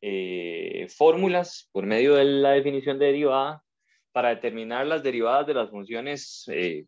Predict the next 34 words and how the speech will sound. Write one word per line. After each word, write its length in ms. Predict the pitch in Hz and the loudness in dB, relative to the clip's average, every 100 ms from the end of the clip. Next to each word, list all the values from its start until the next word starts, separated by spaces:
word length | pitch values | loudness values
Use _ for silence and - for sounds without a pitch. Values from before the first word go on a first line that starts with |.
| - | -8
pues, 440 | 95 85 - - - | -4 -4 -6 -16 -10
más 240 | 87 95 | -6 -6
usuales. 640 | 120 170 208 165 - - _ _ _ _ _ _ _ | -4 2 2 0 -10 -20 _ _ _ _ _ _ _
Pero 120 | 135 | 6
bueno, 180 | 180 190 | 8 8
ya 200 | 131 151 | 6 6
alguien 300 | 175 175 156 | 6 4 2
hizo 200 | 160 160 | 2 0
todo 260 | 156 156 113 | 4 8 8
eso, 340 | 110 147 160 - _ _ | 6 2 -8 -14 _ _
entonces, 680 | 110 107 143 147 - - - | 0 0 -2 -8 -10 -18 -2
eh, 440 | 98 - - - - - _ _ - - - _ _ _ _ _ _ _ _ _ _ _ _ _ - | 0 2 0 -4 -8 -18 _ _ -20 -20 -20 _ _ _ _ _ _ _ _ _ _ _ _ _ 4
pues 160 | 139 | 6
les 120 | 127 | 6
voy 120 | 127 160 | 6 6
a 40 | |
dar 80 | 175 | 6
nada 120 | 170 | 4
más 140 | 170 | 4
un 100 | 165 | 4
resumencito 500 | 160 139 117 123 - | 4 4 2 0 2
de 60 | 139 | 4
algunas, 760 | 113 131 151 92 87 - - _ | 4 2 0 0 -4 -8 -16 _
pero 200 | 85 85 | -4 -4
en 60 | 82 | -2
realidad 280 | 85 92 - | 0 2 4
hay 100 | 131 | 2
un 100 | 127 | 2
montón 340 | 110 104 120 | -2 -2 -2
más 220 | 110 127 | -2 -4
que 100 | - | -4
uno 120 | 104 110 | -6 -2
debe 120 | 110 | -2
aprenderse 720 | 104 95 87 85 - - - | -2 -6 -4 -6 -6 -16 -20